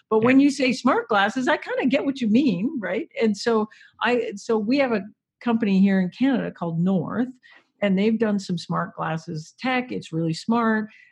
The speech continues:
Speaker 1: And they are taking a run at being the leader in that thing. And it makes sense for them. They're well-funded. They're smart guys.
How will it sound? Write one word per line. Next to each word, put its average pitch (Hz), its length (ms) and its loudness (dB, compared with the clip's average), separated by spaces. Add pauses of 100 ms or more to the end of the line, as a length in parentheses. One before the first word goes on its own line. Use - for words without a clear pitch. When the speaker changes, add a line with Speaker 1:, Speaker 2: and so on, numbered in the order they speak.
Speaker 1:
And 190 220 2
they 294 120 4
are 285 120 2
taking 262 320 0
a 180 100 -2
run 208 680 0 (100)
at 190 240 -2
being 220 240 4
the 226 100 6
leader 233 360 2
in 202 140 0
that 196 280 -2
thing. 302 160 -2
And 190 100 2
it 214 40 2
makes 226 340 0
sense 311 220 -4
for 226 160 -4
them. 185 280 0
They're 170 160 0
well-funded. 185 760 -4
They're 156 100 -6
smart 226 420 -6
guys. 170 380 -4